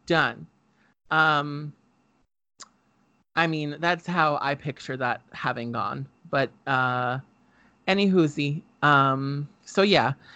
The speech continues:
And, and of course, we have Richard Gere here being all like, "Wow, damn, my wife died real quick from brain cancer. I don't get it, but I'm a journalist, so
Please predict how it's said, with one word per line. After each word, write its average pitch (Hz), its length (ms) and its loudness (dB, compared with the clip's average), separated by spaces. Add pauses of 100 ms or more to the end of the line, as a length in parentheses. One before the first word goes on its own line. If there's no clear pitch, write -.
(320)
And, 156 500 0
and 156 260 2
of 151 120 0
course, 165 540 0
we 156 140 0
have 156 320 2
Richard 151 480 0
Gere 147 320 6
here 147 320 4
being 135 300 2
all 131 180 4
like, 127 460 2 (580)
"Wow, 165 500 6
damn, 139 680 2 (160)
my 147 220 4
wife 165 440 2 (100)
died 143 300 2
real 143 240 2
quick 131 560 -4 (100)
from 135 520 0
brain 127 260 0
cancer. 226 640 2 (760)
I 151 100 4
don't 175 140 4
get 196 240 2
it, 151 260 4 (400)
but 156 260 6 (540)
I'm 170 200 4
a 175 40 4
journalist, 165 760 0
so 143 280 2